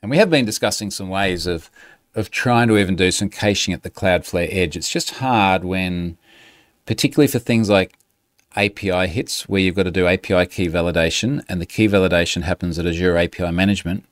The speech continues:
at the origin, but you're really wanting to respond from the edge at Cloudflare. So it's like, can you, can you cache the key and the response and maybe not hit the, uh, anyway, we'll, we'll get around to that.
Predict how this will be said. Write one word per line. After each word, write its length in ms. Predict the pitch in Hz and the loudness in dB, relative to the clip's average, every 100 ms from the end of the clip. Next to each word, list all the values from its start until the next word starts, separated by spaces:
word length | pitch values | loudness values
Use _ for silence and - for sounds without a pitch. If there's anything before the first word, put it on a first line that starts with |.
| - | -10
at 140 | 87 | -6
the 140 | 85 87 | -2 2
origin, 500 | 104 85 82 101 120 - - - - _ _ _ | 2 2 0 -2 -6 -16 -20 -20 -20 _ _ _
but 140 | 110 | -2
you're 120 | 101 | 0
really 240 | 104 113 110 | 4 4 4
wanting 280 | 101 95 95 | 2 0 -2
to 120 | 101 | -4
respond 440 | 92 - 95 92 | -6 -2 -2 -2
from 160 | - 90 | -6 -8
the 140 | 90 | -2
edge 560 | 117 107 110 - - - _ - | 2 2 2 -6 -10 -14 _ -16
at 160 | 85 | -16
Cloudflare. 800 | - 107 104 101 95 82 92 123 117 _ _ _ - | -2 2 2 0 -2 0 0 -4 -10 _ _ _ -10
So 220 | - 98 | 0 2
it's 140 | 90 | 2
like, 140 | 95 - | 0 0
can 280 | - 113 | 0 4
you, 380 | 107 101 95 90 - - - - _ | 6 6 4 0 -6 -20 -20 -20 _
can 180 | - 117 | -2 0
you 100 | 107 | 0
cache 380 | - 123 110 - | 0 0 2 0
the 80 | 98 | -6
key 400 | - 117 110 104 | -2 2 4 4
and 160 | 95 | 2
the 60 | 92 | 0
response 680 | 90 - 110 101 90 - 101 | -4 -2 2 2 0 -4 -2
and 420 | 92 90 87 90 _ _ _ - | -2 -2 -4 -8 _ _ _ -4
maybe 260 | 95 101 95 | 0 2 2
not 180 | 101 | 0
hit 140 | 110 117 | -4 -2
the, 120 | 98 | 0
uh, 60 | 92 | 2
anyway, 560 | 98 90 80 69 69 - | 4 4 2 -2 -8 -10
we'll, 120 | 104 | -10
we'll 140 | 92 131 | -8 -2
get 160 | 147 | 2
around 280 | 143 110 92 | 2 0 -4
to 60 | 80 | -8
that. 180 | 67 | -14